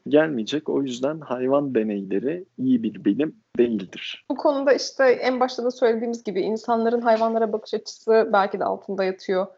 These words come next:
Speaker 2: Bunun ısrarla yapılmaya devam etmesinin sebebi ucuz olması büyük ihtimalle. Özellikle fare gibi küçük hayvanlar kolay bulunabiliyor. Diğeri de sanırım o alışkanlığın değişmiyor olması. Birçok, aslında hayvanların birçoğu,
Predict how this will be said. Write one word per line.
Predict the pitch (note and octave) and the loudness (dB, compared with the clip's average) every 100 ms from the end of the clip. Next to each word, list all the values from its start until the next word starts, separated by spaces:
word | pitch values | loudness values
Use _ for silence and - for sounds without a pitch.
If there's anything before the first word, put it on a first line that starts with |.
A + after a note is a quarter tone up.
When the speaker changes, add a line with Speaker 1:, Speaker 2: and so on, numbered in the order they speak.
| _ _ G#3+ | _ _ 2
Speaker 2:
Bunun | A#3+ B3 | 2 2
ısrarla | - B3+ A#3+ A#3 | 4 8 8 8
yapılmaya | A#3 B3+ B3 A#3 | 4 0 2 4
devam | A#3+ A#3+ | 2 2
etmesinin | A3+ A3 A#3+ B3 | -2 -8 -6 -6
sebebi | B3 A#3 G#3 A#3 D4+ - | -2 -2 -2 -2 -2 -2
ucuz | A3+ B3 | -4 2
olması | A#3 G3+ F#3+ G3+ A#3+ B3 | 4 4 0 -2 0 0
büyük | G3+ G3+ | -4 -10
ihtimalle. | - - G3 F#3 G#3+ B3 - - | -14 -8 -4 -2 -2 -4 -8 -6
Özellikle | G#3+ G#3+ G#3+ G#3+ | -2 2 0 -2
fare | A3 A3 G#3+ A3 | -2 0 2 0
gibi | G#3 G#3+ | -4 -10
küçük | - - - | -14 -16 -6
hayvanlar | A3+ G#3+ G#3+ G#3 G#3 G#3 | -2 -2 -2 -2 -2 -4
kolay | - A3 G#3+ | -2 0 0
bulunabiliyor. | G3+ F#3+ F#3 F#3 F3 F3 - B3+ | -2 -4 -4 -4 -2 -2 0 4
Diğeri | B3+ A#3 | 6 6
de | A3+ | 4
sanırım | - C4 C4+ D#4 F4 _ _ - | 2 0 0 0 -4 _ _ 4
o | A#3 A3 | 6 6
alışkanlığın | A#3 A#3+ - A#3+ A#3+ B3 B3 | 4 2 -4 -4 0 0 0
değişmiyor | G#3 G#3 - F#3 F#3 | -2 -2 -6 -4 -4
olması. | G3 G#3 G#3+ - C#4+ F4 A3+ | -4 -6 -8 -4 -4 -2 0
Birçok, | C#4+ D4 E4+ F4+ - | 2 4 4 2 2
aslında | B3 B3 C#4+ C#4+ | 2 2 0 4
hayvanların | C4 C4+ C#4 C#4+ | 4 2 -2 -4
birçoğu, | D#4 - G#3+ G3+ D4+ - | -6 -4 -2 0 0 -2